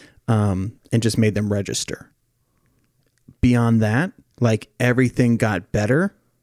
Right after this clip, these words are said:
and he was just a fascist. He, like,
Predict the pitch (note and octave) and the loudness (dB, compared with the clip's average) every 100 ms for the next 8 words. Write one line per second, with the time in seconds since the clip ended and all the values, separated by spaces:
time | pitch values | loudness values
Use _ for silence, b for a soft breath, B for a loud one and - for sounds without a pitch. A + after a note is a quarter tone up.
0 | _ _ _ _ _ _ - B2 A2+ - | _ _ _ _ _ _ -4 -2 0 2
1 | C#3 B2+ - A#2+ - A2+ D3+ G#3+ - - | 4 2 2 0 0 -4 -2 -4 -6 -10
2 | - - - _ - C3 A#2+ A#2 A2+ A2+ | -12 -14 -16 _ 0 2 4 2 0 -4
3 | - | -8